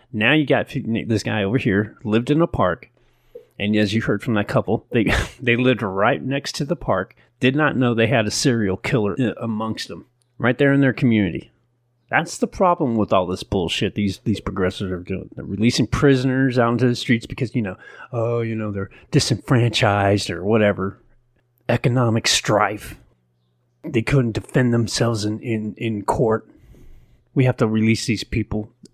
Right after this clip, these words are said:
Unfair trials. These are, these are bad actors. These are people with criminal histories.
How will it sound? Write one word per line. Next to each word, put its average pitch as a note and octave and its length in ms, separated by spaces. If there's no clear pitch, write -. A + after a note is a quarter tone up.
Unfair A#2+ 420
trials. G#2+ 720
These E3+ 160
are, G3+ 120
these G3 240
are F#3 40
bad C#3 480
actors. D#3 380
These C#3+ 180
are - 20
people F3+ 260
with G2 120
criminal D3+ 360
histories. - 600